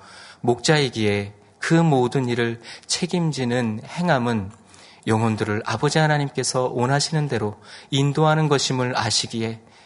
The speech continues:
목자님께서 대신 아버지 하나님께 무릎 꿇어 속죄하셨던 것입니다.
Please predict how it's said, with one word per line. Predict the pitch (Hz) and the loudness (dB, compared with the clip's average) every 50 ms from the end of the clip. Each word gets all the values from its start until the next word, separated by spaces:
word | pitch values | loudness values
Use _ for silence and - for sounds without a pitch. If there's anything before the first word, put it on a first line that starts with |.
| _ | _
목자님께서 | - 113 104 - - 120 110 107 107 101 - 110 104 - 107 104 | -6 -6 -6 0 0 0 2 2 -2 -2 -4 -6 -4 -4 -4 -4
대신 | - 117 104 - - 123 135 151 156 - - - - - - - - - | -4 -4 -4 -4 -4 -4 -4 -4 -6 -8 -14 -20 -20 -20 -20 -16 -2 0
아버지 | 110 117 131 147 139 160 | 0 2 2 2 4 4
하나님께 | 156 151 151 147 151 143 135 - - 143 139 139 143 - - - - - | 4 4 4 2 2 0 -2 0 0 2 2 2 -2 -6 -14 -20 -20 -8
무릎 | - 110 113 113 117 117 117 117 - - | -2 0 2 4 2 2 0 -4 -10 -6
꿇어 | 147 143 143 147 147 147 156 | -2 0 2 2 0 -2 -4
속죄하셨던 | - - - 160 - - - 160 151 127 - - 110 - - - 107 110 113 117 120 | -6 -6 -6 -8 -8 -2 0 2 2 2 0 -2 -4 -6 -4 -6 -4 -4 -4 -8 -8
것입니다. | - 117 110 - - 110 101 95 - 101 98 104 110 | -8 -6 -4 -4 -4 -4 -6 -6 -8 -8 -10 -10 -12